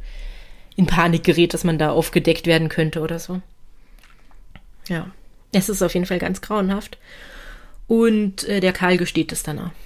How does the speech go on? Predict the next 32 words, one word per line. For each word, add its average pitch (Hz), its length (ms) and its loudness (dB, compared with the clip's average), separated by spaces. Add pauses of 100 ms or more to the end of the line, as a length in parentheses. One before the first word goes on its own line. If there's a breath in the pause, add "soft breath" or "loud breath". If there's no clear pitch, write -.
(400 soft breath)
vor - 200 -10
Gericht, - 360 -14 (360)
dass - 200 -6
sich - 120 -8
das - 220 -6
so, 170 300 0
wie 185 160 2
ich 175 60 -2
es - 60 -4
euch - 140 -2
jetzt 185 180 -6
vorgelesen 175 440 -2
habe, 165 120 -6
zugetragen 190 640 -2
hat. 190 160 -10 (800 loud breath)
Und, 302 400 4
äh, 226 200 0
es 202 140 -4
gibt - 200 -8
dann 196 340 0 (340)
ein 196 100 4
medizinisches 185 580 -2
Gutachten. 175 560 -4 (380 soft breath)
Und 190 180 2
dieses 190 240 -2
Gutachten 190 420 -4
kann 185 220 0
eben 180 200 0
zweifelsfrei 185 560 -2
nachweisen, 180 640 0 (580 loud breath)
dass... 175 540 0
Ähm, 160 460 0